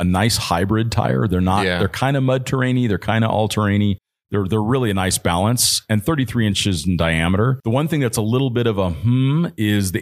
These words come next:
Speaker 1: eighteen inch wheels.
Speaker 2: Yeah.
Speaker 1: We've talked about this on the podcast before, but you want the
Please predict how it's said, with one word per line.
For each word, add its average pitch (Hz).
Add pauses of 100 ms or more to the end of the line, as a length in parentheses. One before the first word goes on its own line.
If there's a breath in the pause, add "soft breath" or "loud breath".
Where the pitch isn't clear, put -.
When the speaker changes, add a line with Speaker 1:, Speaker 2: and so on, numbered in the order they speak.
Speaker 1:
eighteen 101
inch 95
wheels. 76
Speaker 2:
Yeah. 82 (300 loud breath)
Speaker 1:
We've 113
talked 123
about 107
this 95
on 92
the 87
podcast 92
before, 95
but 82
you 98
want 110 (140)
the 92